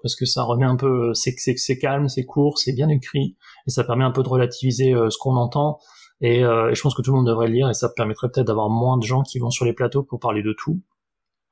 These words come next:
Donc ce serait la première chose. Euh, alors après, ce sera un livre en anglais qui s'appelle The Wizard and the Prophet, euh,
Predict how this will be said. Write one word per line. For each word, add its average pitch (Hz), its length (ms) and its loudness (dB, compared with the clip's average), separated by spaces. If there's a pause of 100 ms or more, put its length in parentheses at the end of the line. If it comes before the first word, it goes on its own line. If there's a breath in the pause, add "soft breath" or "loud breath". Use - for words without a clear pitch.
(240)
Donc 131 160 0
ce - 80 -6
serait - 180 0
la 147 120 2
première 151 340 0
chose. 170 300 0 (760 loud breath)
Euh, 147 40 -2
alors 135 720 2
après, 139 180 0
ce 185 80 -2
sera - 160 -2
un 139 80 2
livre 151 160 0
en 135 140 4
anglais 139 440 2
qui - 60 -14
s'appelle 123 220 0
The 127 80 0
Wizard 131 400 2
and 127 100 4
the 127 120 2
Prophet, 139 440 -2 (260)
euh, 123 500 0